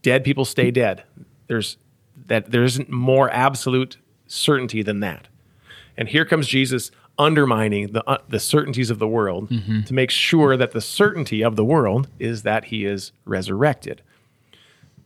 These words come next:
Speaker 1: It is true that our, the people in our congregations and in our pews are feeling the same way.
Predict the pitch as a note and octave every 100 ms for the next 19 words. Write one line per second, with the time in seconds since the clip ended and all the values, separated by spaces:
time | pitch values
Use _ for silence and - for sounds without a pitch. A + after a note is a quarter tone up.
0 | _ _ - D#3 F3+ E3+ B2 - _ -
1 | - - B3 C#3+ A#2+ - _ C#3 C3+ B2+
2 | - G3+ G#3+ G3+ F3+ D#3+ D#3 C3 B2+ D3
3 | C#3+ C3 C#3+ - C3+ C3 A#2+ A#2 - F3
4 | B2 - _ _ _ A2+ - C3+ - C#3+
5 | D3 C3+ - D3 C#3 C#3+ D#3 A2